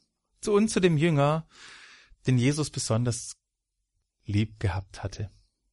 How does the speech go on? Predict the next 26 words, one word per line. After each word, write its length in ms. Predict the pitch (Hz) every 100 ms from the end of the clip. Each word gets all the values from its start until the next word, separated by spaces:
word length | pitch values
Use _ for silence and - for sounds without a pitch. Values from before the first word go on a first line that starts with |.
| _ _ _ _ _ _ _ _ - -
Das 160 | - 113
ist 40 |
nett, 200 | 117 127
wie 80 | 120
Johannes 400 | 107 95 120 120
hier 100 | -
über 160 | 107 101
sich 180 | 101 -
selber 300 | 101 107 104
schreibt. 480 | - 101 95 - - _ _ - -
Wisst 240 | 127 127 -
ihr, 120 | 113 - _ _ _ - - - - -
Jesus 340 | 139 202 185
hatte 200 | 180 175
viele 300 | 143 156 170
lieb, 340 | 147 107 95 - _ _ _ - - - - - - _
aber 260 | 143 110 107
mich 260 | 110 -
am 100 | 120
allermeisten. 1800 | 117 107 107 101 95 - _ _ _ _ _ _ - 98 92 92 - 92 - - - - - _ _ _ _ - - - - - - - - - - - - - - _ _ _ _ _ _ - - - - _ _ _ -
Wisst 180 | 123 -
ihr, 40 |
es 80 | 127
war 100 | 113
früh 220 | - 135
morgens. 800 | 151 135 170 180 95 - - -